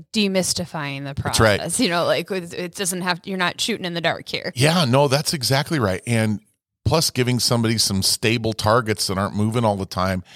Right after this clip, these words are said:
Speaker 2: And it also helped us understand you don't always just draw a direct line to student achievement scores for school improvement.
Speaker 1: Yeah.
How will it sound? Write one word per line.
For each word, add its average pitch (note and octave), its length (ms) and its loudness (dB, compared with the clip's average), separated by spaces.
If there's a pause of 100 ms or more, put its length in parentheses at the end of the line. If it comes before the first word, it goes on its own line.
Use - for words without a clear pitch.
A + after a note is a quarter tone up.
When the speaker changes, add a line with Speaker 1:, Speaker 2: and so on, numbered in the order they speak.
(440)
Speaker 2:
And G#2+ 460 2 (680)
it B2+ 280 -2
also C3 440 2
helped A2 280 0
us G#2 160 0
understand F#2+ 840 -2 (580)
you G#2+ 140 -2
don't A#2+ 300 2
always D#3 260 2
just - 260 -2
draw G#2+ 260 4
a G2+ 40 2
direct F#2+ 400 0
line G2 280 0
to F2+ 80 -4
student F#2+ 420 0
achievement G#2 540 -2
scores A#2+ 500 0
for - 140 -2
school G2 300 0
improvement. F#2 580 0
Speaker 1:
Yeah. E3+ 240 -10